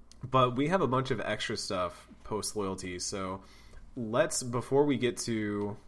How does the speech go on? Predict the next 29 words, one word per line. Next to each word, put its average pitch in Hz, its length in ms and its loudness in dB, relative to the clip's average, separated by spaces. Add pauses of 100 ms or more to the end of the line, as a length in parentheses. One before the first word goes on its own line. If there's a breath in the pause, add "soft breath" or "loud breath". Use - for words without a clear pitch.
(120)
well, 175 220 4
no, 196 120 0
no, 190 200 4
let's 180 180 0
talk 110 160 2
about 90 180 -2
Spender 80 320 -6
real 80 140 -8
quick. - 280 -10 (520 soft breath)
Um, 95 500 0 (1040)
we, 120 560 2
uh, - 60 -4 (600)
we 123 160 -2
get 139 220 4
all 131 200 4
of 120 80 2
our 110 100 4
evidence 101 460 -2
together. 92 560 -4 (160)
Um, 95 400 0 (460)
I 135 120 4
actually 165 340 2
don't 117 240 0
know 117 120 0
what 104 140 0
happens 101 380 -4
here 98 240 -2
if 98 240 -6
we 98 180 -4